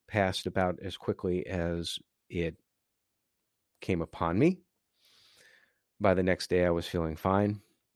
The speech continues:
and was able to resume my work duties without any sort of issue.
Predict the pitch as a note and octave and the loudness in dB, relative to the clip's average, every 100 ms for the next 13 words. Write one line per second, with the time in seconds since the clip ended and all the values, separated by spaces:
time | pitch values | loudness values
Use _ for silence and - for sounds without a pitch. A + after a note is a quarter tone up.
0 | - F2+ F2 F2 E2+ E2+ E2 - _ G#2 | -6 -4 -2 -2 -2 -4 -8 -14 _ -8
1 | F2 F2+ E2 E2+ - E2+ F2 F2 F2+ A#2 | -2 0 0 -4 -4 -4 -2 -2 4 8
2 | A#2+ A#2 A#2 - _ _ _ _ _ F#2+ | 8 6 2 -4 _ _ _ _ _ -2
3 | F#2+ F2+ F#2 - F#2 F2 F2 F2 - - | 0 0 -2 -2 -2 0 0 -2 -6 -6
4 | F#2 E2 E2 D#2 F2 E2+ - E2+ D#2+ D#2+ | -4 0 0 -2 -4 -6 -4 -6 -4 -6
5 | - D#2 | -6 -10